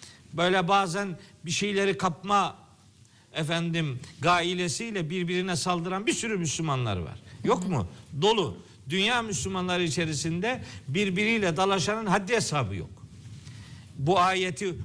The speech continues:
Speaker 1: okusalardı, bu ayeti anlasalardı, sakın ha birbirinizle kavga etmeyin. "Fetefşelu",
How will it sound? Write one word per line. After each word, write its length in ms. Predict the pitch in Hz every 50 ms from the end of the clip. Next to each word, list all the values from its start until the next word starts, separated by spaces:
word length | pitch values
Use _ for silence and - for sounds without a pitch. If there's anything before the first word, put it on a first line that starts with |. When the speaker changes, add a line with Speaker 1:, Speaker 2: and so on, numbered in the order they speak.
| - -
Speaker 1:
okusalardı, 920 | - 165 139 175 190 139 190 185 180 185 196 202 185 165 135 127 110 87 - - - - -
bu 180 | 135 165 185 185
ayeti 420 | 196 190 185 180 185 165 - 196
anlasalardı, 960 | 139 175 180 180 180 175 - 185 180 180 196 208 208 185 156 139 123 98 87 - - - - -
sakın 380 | - - - 190 196 196 262 254
ha 320 | 233 220 220 208 190 170
birbirinizle 720 | 190 202 190 175 202 196 196 196 208 208 190 180 202 190 -
kavga 340 | - 196 190 180 175 185
etmeyin. 680 | 185 208 233 226 - 208 208 196 170 147 120 95 80 - - - - - - - - _ _ -
"Fetefşelu", 1160 | 147 165 160 - 196 226 240 190 160 - - 214 214 208 202 185 180 165 147 135 120 104 92